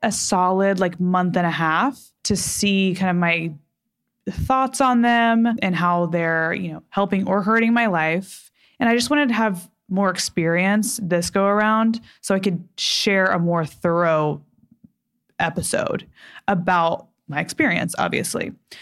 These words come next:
So I haven't really said much about them. I've mentioned them on YouTube a couple of times in the last month, but other than that, I've really kind of been hush-hush about it because I really wanted to experience this process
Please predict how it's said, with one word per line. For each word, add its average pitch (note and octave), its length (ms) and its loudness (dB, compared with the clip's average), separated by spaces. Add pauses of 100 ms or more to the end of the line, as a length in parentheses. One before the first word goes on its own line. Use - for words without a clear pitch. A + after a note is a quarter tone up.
(140)
So - 120 -2
I - 20 2
haven't B3 140 0
really C#4 180 2
said A3 260 0
much E3 460 -2
about B3+ 300 0
them. C4 240 2
I've F3 180 -2
mentioned F#3 580 0
them G#3+ 220 0
on F3+ 240 -4
YouTube F#3 500 -4
a F3 60 -6
couple F3 420 -4
of E3+ 120 -4
times E3+ 640 0
in G#3+ 100 -2
the G#3+ 80 0
last A3 300 0
month, A#3 420 0 (240)
but - 100 0
other F#3 180 0
than F#3 140 0
that, E3+ 320 0
I've F3+ 180 -2
really F3 220 0
kind E3+ 200 -6
of D#3+ 120 -4
been E3 140 -4
hush-hush E3 440 -6
about A3 240 0
it B3 100 -2
because F#3+ 260 -2
I E3+ 60 -2
really E3+ 300 -2
wanted D#3+ 300 -4
to D#3+ 120 -12
experience A3 800 -2 (960)
this F#3 600 -4 (280)
process D4 760 0